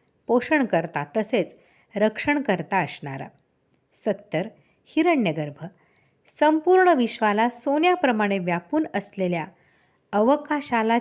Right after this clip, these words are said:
छेदून ब्रह्मदेव स्वरूपात बाहेर येणारा.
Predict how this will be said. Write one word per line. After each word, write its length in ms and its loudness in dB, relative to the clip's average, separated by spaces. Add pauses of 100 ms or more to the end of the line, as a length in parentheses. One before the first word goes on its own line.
छेदून 440 0 (600)
ब्रह्मदेव 760 2
स्वरूपात 640 -2 (380)
बाहेर 520 -6 (140)
येणारा. 380 -10